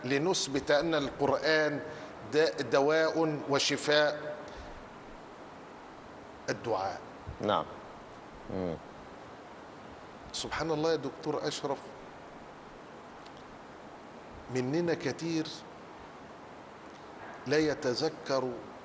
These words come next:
Speaker 1: أن يدعو الله وأن يسأل ربنا جل وعلا إلا إذا نزلت عليه
Speaker 2: آه. مشكلة أو مصيبة.
Speaker 1: مشكلة.
Speaker 2: آه. صحيح. أو ابتلاء.
Speaker 1: آه.
Speaker 2: نعم.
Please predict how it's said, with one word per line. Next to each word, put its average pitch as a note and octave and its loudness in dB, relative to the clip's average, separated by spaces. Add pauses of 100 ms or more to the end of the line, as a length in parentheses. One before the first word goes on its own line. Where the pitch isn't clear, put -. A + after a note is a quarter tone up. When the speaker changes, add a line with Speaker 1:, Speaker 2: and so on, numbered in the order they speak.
(320)
Speaker 1:
أن B2+ 0
يدعو C3 2
الله C3+ 2
وأن B2 0
يسأل B2+ 0
ربنا C3 -2
جل C3 0
وعلا C3 4
إلا C#3 0
إذا C3 -2
نزلت B2+ -2
عليه A#2+ -2 (360)
Speaker 2:
آه. D#2+ -4 (720)
مشكلة G2+ 6
أو F2 6
مصيبة. F#2 4
Speaker 1:
مشكلة. E2 4
Speaker 2:
آه. F#2+ 0 (480)
صحيح. F#2 4 (200)
أو G2 8
ابتلاء. F#2+ 6 (220)
Speaker 1:
آه. G2+ 2
Speaker 2:
نعم. F2 2